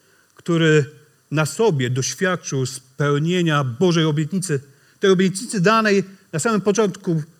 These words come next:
danej przez Boga człowiekowi. Na samym początku czytamy, iż Bóg zwraca się do ludzi i mówi:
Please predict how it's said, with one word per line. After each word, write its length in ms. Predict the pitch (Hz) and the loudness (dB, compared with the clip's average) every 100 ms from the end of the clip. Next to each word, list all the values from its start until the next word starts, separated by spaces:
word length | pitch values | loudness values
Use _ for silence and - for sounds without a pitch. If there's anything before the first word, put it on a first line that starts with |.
| _ _ _ _ 147 | _ _ _ _ -4
danej 360 | 233 226 196 | -2 2 0
przez 160 | 185 160 | 0 0
Boga 280 | 185 190 175 | 2 2 0
człowiekowi. 520 | 190 165 202 180 151 | 0 0 2 2 0
Na 100 | 147 | -2
samym 280 | 214 208 185 | -4 -4 -4
początku 440 | 180 220 202 175 | -4 -4 -4 -6
czytamy, 500 | - 214 208 190 185 - _ _ _ | -2 0 2 0 -2 -6 _ _ _
iż 80 | 143 | -4
Bóg 300 | 143 254 190 | -2 -2 -2
zwraca 300 | 160 233 220 | 0 0 -2
się 100 | - | -2
do 120 | 185 | 0
ludzi 260 | 202 214 190 | 2 2 0
i 40 | |
mówi: 280 | 208 214 208 | 0 0 -2